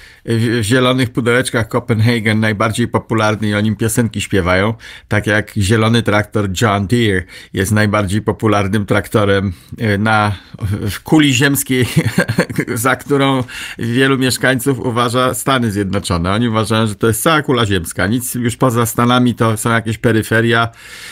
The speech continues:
mm, i nic innego się nie dzieje. Proszę pana, ten tytoń jest taki lekko rozmokły. To nie jest tak jak s-, dosyć sucha tabaka w Polsce, tylko tytoń do rzucia to jest taka, jak konfitura z utartej skórki pomarańczy trochę.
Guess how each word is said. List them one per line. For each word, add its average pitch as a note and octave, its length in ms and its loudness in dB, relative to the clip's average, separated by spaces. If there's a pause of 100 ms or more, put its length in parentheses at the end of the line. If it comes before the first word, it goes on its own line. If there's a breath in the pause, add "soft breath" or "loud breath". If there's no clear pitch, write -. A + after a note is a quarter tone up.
(360 loud breath)
mm, G#2+ 220 0
i B2+ 140 4
nic A#2+ 240 0
innego A#2 280 2
się G#2+ 140 -4
nie G#2 140 0
dzieje. G#2 340 0 (480 loud breath)
Proszę B2 200 2
pana, B2+ 280 0
ten C#3 260 0
tytoń C3 540 0
jest A#2 240 0
taki A#2+ 240 0
lekko B2+ 340 0
rozmokły. C3 520 0
To G#2 140 0
nie A2+ 100 2
jest B2+ 160 0
tak G#2 140 -2
jak G2 180 -2
s-, - 180 -4 (120)
dosyć A2 400 0
sucha A2+ 280 2
tabaka A2 480 0
w - 80 -8
Polsce, F#2+ 500 -2 (500 loud breath)
tylko A2 280 0
tytoń B2+ 360 -2
do A2 120 2
rzucia B2 460 0 (180)
to A#2 100 -2
jest A#2 220 -2
taka, B2+ 440 0 (760 loud breath)
jak C3 260 2
konfitura D3 800 0
z G#2 160 -4
utartej D3+ 560 0
skórki C#3+ 500 -2
pomarańczy B2+ 640 0
trochę. - 420 -6